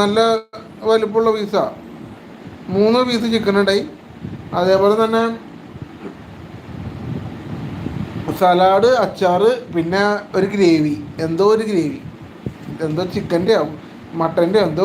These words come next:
ഗ്രേവി, അതും കൂടി തന്നു. ഇത്ര സാധനങ്ങളുണ്ട്. പക്ഷേ ഒരു ബിരിയാണി കഴിച്ചതിൻ്റെ ടേസ്റ്റേ ഇല്ല. മസാലക്കുത്തൊന്നും ഉണ്ടായില്ല. പക്ഷെ എന്താ ഒരു സുഖമില്ല. ഇന്നലെ കഴിച്ചാലും മസാലക്കുത്തൊന്നും ഉണ്ടായില്ല. സത്യം പറഞ്ഞാൽ എനിക്ക്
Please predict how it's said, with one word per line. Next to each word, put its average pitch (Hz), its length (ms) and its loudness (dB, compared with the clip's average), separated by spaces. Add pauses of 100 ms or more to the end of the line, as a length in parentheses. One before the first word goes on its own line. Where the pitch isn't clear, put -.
(120)
ഗ്രേവി, 170 340 4 (220)
അതും 170 180 2
കൂടി 185 220 2
തന്നു. 143 200 -2 (1080)
ഇത്ര 185 240 4
സാധനങ്ങളുണ്ട്. 254 440 2 (100)
പക്ഷേ 233 240 2 (1040)
ഒരു 220 100 4 (100)
ബിരിയാണി 220 360 4
കഴിച്ചതിൻ്റെ 226 420 2 (380)
ടേസ്റ്റേ 175 540 2 (160)
ഇല്ല. - 240 -6 (260)
മസാലക്കുത്തൊന്നും 254 800 0
ഉണ്ടായില്ല. 175 280 2 (920)
പക്ഷെ 262 260 -4
എന്താ 254 340 0 (520)
ഒരു 190 180 0
സുഖമില്ല. 185 320 4 (960)
ഇന്നലെ 208 380 4
കഴിച്ചാലും 247 460 2
മസാലക്കുത്തൊന്നും 202 720 2
ഉണ്ടായില്ല. 196 340 2 (1500)
സത്യം 208 380 0
പറഞ്ഞാൽ 247 240 2
എനിക്ക് 233 140 -2